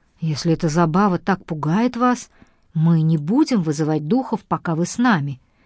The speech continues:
Ричард с ласковой улыбкой прикоснулся к дрожащим пальцам Дианы.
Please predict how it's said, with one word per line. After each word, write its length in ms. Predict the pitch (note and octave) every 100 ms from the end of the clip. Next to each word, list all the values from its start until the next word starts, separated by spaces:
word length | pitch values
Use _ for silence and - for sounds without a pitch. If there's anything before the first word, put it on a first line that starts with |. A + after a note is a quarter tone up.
| _ _ _
Ричард 400 | C4 D#4 D4+ B3+
с 120 | -
ласковой 460 | C4 B3 - A#3 A#3
улыбкой 440 | C4+ D4+ - A#3 - - -
прикоснулся 720 | G#3+ G#3 F#3 - A#3 A#3+ G3+
к 80 | E3+
дрожащим 560 | E3 D#3 F3 F3 E3 D#3
пальцам 460 | E3+ D3+ - D#3+
Дианы. 440 | D#3 E3+ C#3 C3+